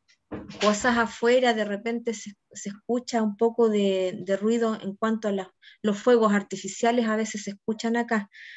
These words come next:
pero, eh, quedé como con eso de despertarme a esas horas y no he podido volver a ese sueño que tenía antes, tranquilo, así, directo, de, de, de dormir de corrido, como uno dice.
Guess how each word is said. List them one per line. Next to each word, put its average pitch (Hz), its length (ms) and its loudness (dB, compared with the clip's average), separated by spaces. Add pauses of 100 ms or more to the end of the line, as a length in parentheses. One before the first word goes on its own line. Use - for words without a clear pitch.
(560)
pero, 190 680 2 (220)
eh, 180 340 -4
quedé 202 340 4
como 247 300 2
con 226 180 4
eso 233 640 0
de 208 300 -4
despertarme 208 680 -2
a - 20 2
esas 220 260 -4
horas 175 260 -2 (380)
y 202 100 2
no 214 140 6
he 240 40 2
podido 226 520 2
volver 254 580 0 (140)
a 202 100 -4
ese 220 260 -4
sueño 247 400 -4
que 247 140 -4
tenía 240 500 -4
antes, 240 540 -4 (360)
tranquilo, 208 540 2
así, 220 460 -4 (340)
directo, 202 720 0 (140)
de, 185 160 -4 (100)
de, 185 200 -2 (320)
de 196 160 0
dormir 208 400 4
de 233 140 4
corrido, 233 480 4
como 277 220 2
uno 269 200 -2
dice. 226 400 -4